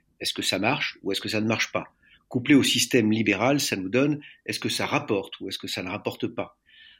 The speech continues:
Dans ces conditions, pas très étonnant de voir se développer le commerce du vivant, organes, cellules, tissus, transplantation, procréation médicalement assistée, et cetera, j'en passe et des meilleurs. Ce commerce,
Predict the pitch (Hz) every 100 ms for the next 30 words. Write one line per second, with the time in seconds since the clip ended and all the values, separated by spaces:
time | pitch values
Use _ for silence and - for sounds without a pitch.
0 | _ 135 143 135 139 127 190 151 151 147
1 | 127 117 120 160 139 120 120 110 104 98
2 | 101 139 127 117 131 - 113 107 117 117
3 | 113 98 92 101 101 107 104 - 87 92
4 | 95 - 101 - - 101 - 95 - 95
5 | 90 90 - 107 - 107 - 107 98 -
6 | 104 104 104 110 101 107 104 104 - -
7 | 135 - 120 117 98 - 113 120 104 113
8 | - 101 104 104 101 95 - - - -
9 | - 151 147 156 165 - -